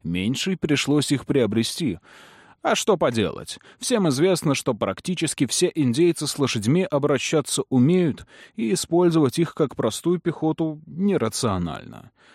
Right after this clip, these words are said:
А вооружение для них у нас имелось, не зря с собой запас везли,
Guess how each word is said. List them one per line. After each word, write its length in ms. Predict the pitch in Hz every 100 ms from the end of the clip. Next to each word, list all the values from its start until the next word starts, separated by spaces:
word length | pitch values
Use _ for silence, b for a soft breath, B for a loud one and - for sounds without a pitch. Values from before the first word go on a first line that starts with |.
| b -
А 140 | 165
вооружение 720 | 139 127 110 104 147 139 113
для 160 | 101 110
них 280 | 147 143 135
у 60 |
нас 340 | 120 120 - 120
имелось, 560 | 113 107 98 98 -
не 160 | 110 113
зря 260 | 104 151
с 40 | 170
собой 380 | - 147 139 139
запас 340 | 127 139 -
везли, 400 | 147 151 170